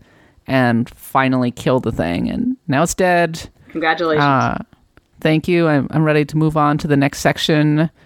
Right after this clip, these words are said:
Speaker 1: uh, of the story, which seems to be, like, a major story section.
Speaker 2: Oh.
Speaker 1: I suspect I'll be opening up a, a new region pretty soon, which is good 'cause I'm, I like the current regions, but they're getting a little tiresome.
Speaker 2: Yeah, yeah.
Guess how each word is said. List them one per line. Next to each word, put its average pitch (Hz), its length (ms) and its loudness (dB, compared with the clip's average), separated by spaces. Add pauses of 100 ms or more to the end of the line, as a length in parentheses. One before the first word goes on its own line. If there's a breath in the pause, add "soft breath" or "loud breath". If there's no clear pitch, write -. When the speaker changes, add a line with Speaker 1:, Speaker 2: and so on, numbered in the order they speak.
(400 soft breath)
Speaker 1:
uh, - 320 -2
of 151 160 0
the 151 80 2
story, 156 380 0
which 160 140 0
seems 233 300 0
to - 60 0
be, 185 180 2
like, 151 160 2
a 135 60 2
major 143 600 2
story 127 340 0
section. - 520 -2
Speaker 2:
Oh. 147 120 2
Speaker 1:
I - 120 -4
suspect - 420 -4
I'll 127 120 2
be 135 160 0
opening 135 320 2
up 131 180 0
a, 135 340 0
a 156 120 -2
new 143 260 2
region 139 680 0
pretty 143 180 0
soon, 139 340 2
which 139 140 -2
is 135 100 -2
good 143 260 0
'cause 151 140 -2
I'm, 143 200 0 (480 loud breath)
I - 80 0
like 226 220 0
the 202 80 2
current 160 360 0
regions, 135 420 0
but 131 240 -4
they're 139 220 0
getting 143 240 0
a 139 40 2
little 135 120 2
tiresome. 131 500 0
Speaker 2:
Yeah, 143 300 2
yeah. 127 320 -2